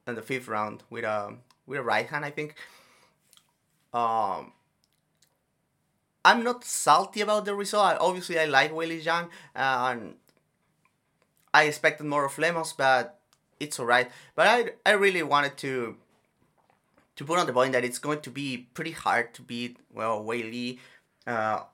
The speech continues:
I mean, we, we get into potential fights later, but the thing with Zhang Weili is that not only she's, like, this super athlete, I think Amanda Lemos is also a very good athlete, but co-, in a, in a similar tier to Weili Zhang, if we're honest.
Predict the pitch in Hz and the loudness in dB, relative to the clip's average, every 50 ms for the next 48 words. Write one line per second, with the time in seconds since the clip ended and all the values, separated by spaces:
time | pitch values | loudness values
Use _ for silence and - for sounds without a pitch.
0 | _ _ _ _ _ _ _ _ - 151 156 185 202 175 156 156 151 131 143 151 | _ _ _ _ _ _ _ _ 2 2 2 2 2 0 -2 -2 -4 -4 -6 -8
1 | 143 - 139 127 135 131 - 131 123 127 123 123 127 120 120 - 131 117 113 110 | -4 -2 -2 -2 -2 -6 -10 -10 -6 -6 -4 -4 -4 -4 -4 -4 -2 -2 -2 -2
2 | 104 - - _ _ _ _ _ - - 131 123 120 117 - - 120 120 120 117 | -4 -8 -12 _ _ _ _ _ -2 2 2 2 2 2 -4 -4 0 0 0 0
3 | 110 110 107 95 104 101 95 - - _ _ _ _ _ _ _ _ _ _ - | 0 -4 -4 -2 -2 -2 -2 -4 -8 _ _ _ _ _ _ _ _ _ _ -10
4 | 151 151 208 233 233 240 226 226 - - 127 135 160 165 170 170 160 156 156 160 | -8 -6 -6 -4 -4 -4 -4 -6 -8 -10 -2 2 4 4 4 2 -2 -2 -4 -6
5 | 156 156 147 139 135 - 151 156 170 185 170 170 170 170 170 156 147 - 156 147 | -2 0 0 0 0 -2 -4 -2 -2 0 0 -2 -2 -4 -6 -6 -6 -6 -8 -8
6 | 147 151 143 135 135 - 143 139 135 - - 151 143 139 135 120 113 113 123 - | -6 -4 -4 -4 -4 -6 -10 -8 -6 -6 -6 -8 -8 -6 -2 0 0 0 0 -2
7 | 147 143 151 147 - - 131 123 123 - 127 127 117 120 123 123 117 113 117 117 | -4 -10 -10 -10 -8 -6 -6 -6 -6 -8 -6 -6 -6 -6 -6 -8 -6 -6 -6 -6
8 | 117 117 117 - 123 - - - 123 127 131 127 - 135 113 107 101 113 123 127 | -8 -8 -10 -12 -14 -14 -8 -4 -2 -2 -2 -2 -4 -4 -4 -2 -2 0 -2 -2
9 | 120 113 113 107 107 110 110 - 135 131 127 123 120 117 113 110 110 - - _ | -2 -2 -2 2 2 2 2 2 -4 -8 -8 -8 -4 -4 -4 -4 -4 -8 -14 _
10 | - - - - - _ _ _ _ _ _ _ - 127 127 123 117 - - _ | -14 -12 -12 -12 -14 _ _ _ _ _ _ _ -10 -8 -6 -6 -8 -8 -10 _
11 | _ _ _ _ _ _ _ _ _ _ _ _ _ - 131 127 131 - - 196 | _ _ _ _ _ _ _ _ _ _ _ _ _ -6 -4 -2 -2 0 0 0
12 | 208 254 262 233 175 135 - - - - - 185 185 147 113 101 - _ - - | 0 0 2 4 4 4 2 0 -6 -8 -4 -2 -2 -2 -2 -4 -6 _ -14 -10
13 | 123 120 120 120 120 117 110 113 110 113 113 113 - 131 123 113 113 117 117 123 | -6 -6 -4 -4 -6 -6 -4 -4 -4 -4 -6 -8 -8 -6 -6 -6 -6 -6 -8 -10
14 | 127 - | -14 -16